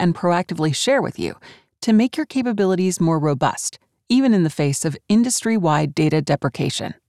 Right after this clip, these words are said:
And finally, use data to inform content and product. As you amass customer behavior data in a transparent and privacy-conscious way,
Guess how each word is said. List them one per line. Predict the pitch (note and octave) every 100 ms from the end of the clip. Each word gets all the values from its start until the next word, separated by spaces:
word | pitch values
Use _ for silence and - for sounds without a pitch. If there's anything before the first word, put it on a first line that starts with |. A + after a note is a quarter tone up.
| _ _ _ _ _ _ _ _ _ _ _ _ G3+
And | G#3
finally, | C4 C4 C4 C4 C4+ _ _ -
use | F#3 C4+ D#4
data | - G#3+ G#3 G#3
to | - F3
inform | D#3 - A3 A#3+ C4+
content | - F#3 F3 F3 F3+ F3 -
and | E3
product. | - C#3 A2 - - - _ _ _ _ _ -
As | G#3
you | A3 A#3+
amass | G#3 G3+ A3+ -
customer | - G#3+ - G#3 F#3
behavior | F3+ E3+ F#3+ F#3 F3
data | D#3+ D3+ D3 D3
in | E3+
a | E3
transparent | - F#3 F3 - A3+ A3+ A3+ A3 F#3
and | F3+
privacy-conscious | - A#3 C#4 C4+ A#3 - G3 F3 D3+ -
way, | F#3+ -